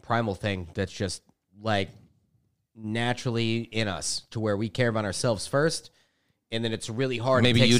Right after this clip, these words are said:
Speaker 2: just still got
Speaker 1: education.
Speaker 2: monkey
Speaker 1: It takes
Speaker 2: brain.
Speaker 1: education, and, yeah, pro-, probably.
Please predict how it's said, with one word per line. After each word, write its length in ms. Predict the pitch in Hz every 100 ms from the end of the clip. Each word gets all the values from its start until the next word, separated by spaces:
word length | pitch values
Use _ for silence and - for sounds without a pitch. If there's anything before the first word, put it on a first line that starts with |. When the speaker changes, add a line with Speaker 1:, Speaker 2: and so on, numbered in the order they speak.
| 120
Speaker 2:
just 120 | 127
still 160 | 127 120
got 220 | 139 -
Speaker 1:
education. 140 | 156
Speaker 2:
monkey 240 | 101 110 135
Speaker 1:
It 20 |
takes 80 | 98
Speaker 2:
brain. 140 | 95 92
Speaker 1:
education, 520 | 92 147 139 - 139
and, 120 | 110 -
yeah, 180 | 120 139
pro-, 240 | - 117 135 -
probably. 500 | 123 165 131 101